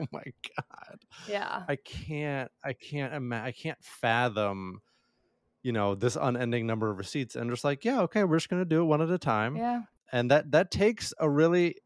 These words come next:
Speaker 1: takes an intense amount of seeing yourselves and your team as, "We are gonna do this anyway,
Speaker 2: Uh-huh.
Speaker 1: even though this is a really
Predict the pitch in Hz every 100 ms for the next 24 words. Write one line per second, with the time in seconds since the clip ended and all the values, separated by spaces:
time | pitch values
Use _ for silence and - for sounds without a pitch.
0 | _ - 196 240 220 180 175 190 180 151
1 | 143 147 143 117 113 104 107 - _ _
2 | _ _ _ _ _ _ - - 143 143
3 | 151 131 - 127 120 113 127 123 120 110
4 | - 131 113 104 101 98 95 - - -
5 | - 117 110 110 107 107 104 95 101 98
6 | 95 101 101 95 87 82 90 101 95 92
7 | 92 90 92 87 92 90 90